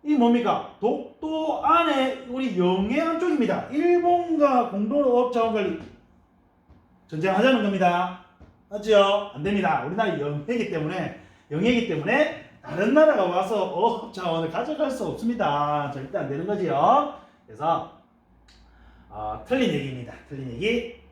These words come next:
정답은 사 번입니다. 그래서, 어, 이천이십 년 기출 일 번 문제, 영해와 관련된 문제가 출제되었습니다. 아마 이천이십 년 영해와 관련 문제, 되는 문제가 일 번에 출제되었기 때문에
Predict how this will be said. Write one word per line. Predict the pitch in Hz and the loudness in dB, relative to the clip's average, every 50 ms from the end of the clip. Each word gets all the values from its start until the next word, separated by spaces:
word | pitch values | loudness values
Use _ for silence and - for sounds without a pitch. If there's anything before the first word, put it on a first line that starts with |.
| - 120 117 | -20 -20 -18
정답은 | - 127 143 151 151 - - - - - 185 240 269 262 262 - - - - _ _ _ _ _ _ _ _ _ _ _ | -12 -8 -6 -6 -4 -4 -4 -6 -2 2 2 2 2 2 -2 -8 -12 -16 -20 _ _ _ _ _ _ _ _ _ _ _
사 | _ _ _ - - - - 127 127 123 123 | _ _ _ -18 -14 -12 -10 -8 -6 -4 -2
번입니다. | 170 185 - - 107 - - | -2 -2 -2 -4 -8 -10 -14
그래서, | 107 120 120 123 120 - - - - _ - | -14 -14 -12 -10 -12 -12 -14 -20 -20 _ -20
어, | - 107 107 107 110 107 110 110 110 117 117 120 | -20 -16 -14 -12 -10 -10 -10 -10 -10 -10 -12 -12
이천이십 | - - 185 180 160 143 139 175 190 190 | -10 -8 -6 -6 -6 -6 -6 -4 -4 -2
년 | 190 190 190 190 185 185 180 185 - - - _ _ _ | -2 -2 -2 -4 -4 -6 -6 -8 -10 -14 -20 _ _ _
기출 | - 175 175 - 190 185 - 196 220 | -12 -8 -6 -4 -4 -4 -4 -2 0
일 | 233 240 240 240 233 | 2 2 4 4 4
번 | 240 240 208 190 165 | 4 2 2 0 -2
문제, | 147 135 131 151 139 123 - 151 185 208 214 - - - 117 120 | -6 -6 -6 -6 -6 -4 -2 0 2 2 2 2 -2 -4 -6 -8
영해와 | 120 127 131 135 135 131 131 131 131 185 202 214 214 180 | -8 -8 -8 -8 -8 -8 -10 -8 -4 0 4 4 4 4
관련된 | 160 135 135 131 135 135 123 | 2 -4 -6 -8 -8 -8 -8
문제가 | 117 117 117 107 | -10 -10 -12 -14
출제되었습니다. | - 147 143 151 139 131 151 151 - - - 117 120 117 - - - - _ _ - - _ _ _ | -18 -16 -16 -14 -10 -8 -6 -6 -8 -8 -12 -14 -14 -14 -16 -20 -20 -20 _ _ -20 -20 _ _ _
아마 | - 208 247 262 233 226 233 240 | -4 0 2 4 4 4 4 4
이천이십 | 196 - - 269 269 240 208 175 233 240 240 | 2 0 -4 -4 -4 -4 -4 -4 -2 -2 0
년 | 233 240 247 247 247 240 214 | 0 0 0 0 -2 -2 -2
영해와 | 175 165 170 190 220 240 | -2 -2 -2 -2 -2 0
관련 | 240 226 214 202 208 202 | 0 2 2 0 0 -2
문제, | 190 190 185 196 196 196 | -4 -4 -4 -4 -4 -4
되는 | - 185 190 196 | -6 -8 -6 -6
문제가 | 190 175 175 180 170 | -6 -6 -6 -4 -4
일 | 202 220 | -4 -4
번에 | 226 220 - | -4 -4 -6
출제되었기 | - 190 - 208 202 196 214 202 185 196 185 - | -8 -8 -6 -2 0 2 2 2 0 -2 -4 -2
때문에 | 214 214 208 175 151 160 170 151 - - - | -2 -2 -2 -2 -4 -4 -4 -6 -6 -10 -16